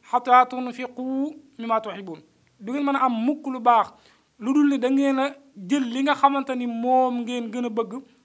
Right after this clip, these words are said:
ngeen jël ko joxe ko. Kon loolu itam dafa bokk ci aadaab yi nga xamante ni nii ki nga xamante ni mooy génne asaka dafa war a sàmmonte ak moom. Waaye ñetteel bi itam mooy mu suturaal ko,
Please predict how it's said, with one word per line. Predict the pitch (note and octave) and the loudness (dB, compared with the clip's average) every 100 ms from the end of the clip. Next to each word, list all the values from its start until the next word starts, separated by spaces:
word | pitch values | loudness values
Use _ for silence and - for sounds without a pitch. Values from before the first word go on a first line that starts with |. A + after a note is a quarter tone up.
| _ | _
ngeen | F#3+ A#3+ | -10 -8
jël | G#3+ G#3 | -6 -6
ko | G3 | -6
joxe | F#3 F3 | -8 -10
ko. | - _ _ | -16 _ _
Kon | - A#3 | -6 -2
loolu | A3+ A3+ | 0 0
itam | A3+ A3 A#3+ _ _ | -6 -8 -14 _ _
dafa | G#3+ | -8
bokk | A#3+ A#3 A#3 | -2 -4 -4
ci | - | -2
aadaab | A#3 A#3 A3+ | 2 2 0
yi | A3+ | 0
nga | A#3+ | -2
xamante | - A#3+ A3+ | 0 -2 -6
ni | A3 G#3+ | -8 -8
nii | A#3 A#3+ _ _ _ _ | -8 -12 _ _ _ _
ki | B3 | -4
nga | C4+ C#4+ | 2 4
xamante | C#4 C4+ B3 | 4 2 -2
ni | B3 | -4
mooy | A#3+ A#3+ A#3+ G3 | 0 0 0 -4
génne | C4 B3+ | -4 -2
asaka | A3+ A3+ A3+ G#3+ B3+ - _ | 0 0 -2 -4 -6 -10 _
dafa | F#3+ G#3 A#3 | -8 -2 2
war | A3+ A3 | 4 2
a | B3 - | 0 -6
sàmmonte | - - A3+ G#3+ G#3 G#3 | -16 -4 -2 -2 -6 -6
ak | G3 | -6
moom. | F#3+ D#3 _ _ _ _ - | -8 -14 _ _ _ _ 0
Waaye | A3+ C#4+ | 2 2
ñetteel | D#4+ D4 | 0 0
bi | C#4+ | 0
itam | C#4 C4 | 0 2
mooy | B3+ A#3+ F4+ - _ _ _ _ _ _ | 2 2 0 -8 _ _ _ _ _ _
mu | G#3 A3+ B3+ C4 A#3+ - _ _ _ _ | -8 -4 0 0 -2 -10 _ _ _ _
suturaal | - C4+ C4+ B3 G3 | -10 -6 2 4 4
ko, | D#3 | -2